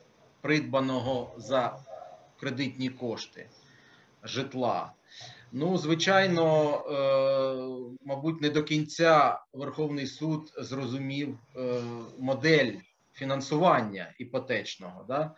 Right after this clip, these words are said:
Бо ви знаєте, що, е, кращі практики такого фінансування, вони передбачають так званий коефіцієнт Л Т В, loan to value, тобто, щоб, е, кредит не переростав в сто відсотків вартості.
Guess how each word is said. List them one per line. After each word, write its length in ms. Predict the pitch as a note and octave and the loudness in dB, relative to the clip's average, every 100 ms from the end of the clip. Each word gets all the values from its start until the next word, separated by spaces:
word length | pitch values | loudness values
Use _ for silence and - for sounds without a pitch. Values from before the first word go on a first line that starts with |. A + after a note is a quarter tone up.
| - - - | -20 -20 -8
Бо 120 | B2+ | -4
ви 100 | C3+ | -2
знаєте, 420 | C3+ E3+ D3+ D3+ | 4 6 6 2
що, 220 | C#3+ D3 | 0 -2
е, 580 | C#3+ C#3 C3+ A#2+ - - - | -2 -4 -6 -8 -12 -16 2
кращі 420 | D3+ D#3+ - D3+ | 6 6 4 0
практики 880 | - D3 - C3+ - C3+ C3 B2 A#2+ - | 2 2 0 -6 -8 -4 -2 -2 -4 -8
такого 360 | C3+ D3 C#3 | -6 -4 -4
фінансування, 680 | - C3+ C3 - D3+ E3+ C3+ | -4 -4 -4 0 2 4 2
вони 180 | D3 D3 | 0 -2
передбачають 800 | C#3 C3+ A#2+ C3 E3 E3 D3 | -2 -2 -2 -2 2 4 2
так 160 | C#3 A#2+ | -2 -6
званий 440 | A#2+ C#3+ D3 C#3 | -2 0 0 -2
коефіцієнт 640 | C3+ C3 A#2+ - D3 C#3+ C3 | -4 -4 -4 -6 -4 -2 -2
Л 160 | C3 - | -4 -4
Т 80 | C#3 | -4
В, 40 | D3+ A2 - - _ A#2 | -2 -2 -6 -20 _ -6
loan 320 | C3+ D3 C#3+ | -2 -2 -2
to 340 | C#3 - - B2+ | -8 -10 -6 2
value, 420 | D3+ C3+ G#2+ F#2+ | 4 4 0 -8
тобто, 380 | A2+ A2 B2 A2+ - _ _ - | -12 -8 -6 -6 -8 _ _ -12
щоб, 300 | - C#3+ C#3 | -4 0 4
е, 240 | D3 C#3+ - - C#3 - | 4 4 -4 -4 -4 2
кредит 760 | D3 C#3+ A#2+ F#3 D#3+ - D3 | 2 2 4 4 4 2 2
не 120 | D3+ | 2
переростав 1400 | D3+ D3 D3 D3 D3 - - D3 D3 C#3+ D3 - - D#3+ D#3+ | 4 4 6 6 4 0 -8 -10 -4 0 0 0 4 6 4
в 20 | |
сто 240 | - D#3+ D3+ | -2 -2 -2
відсотків 540 | D3+ - D#3 - D3 | 0 0 -2 -2 0
вартості. 640 | D#3+ D3 - G#2 - _ | 4 4 4 -10 -20 _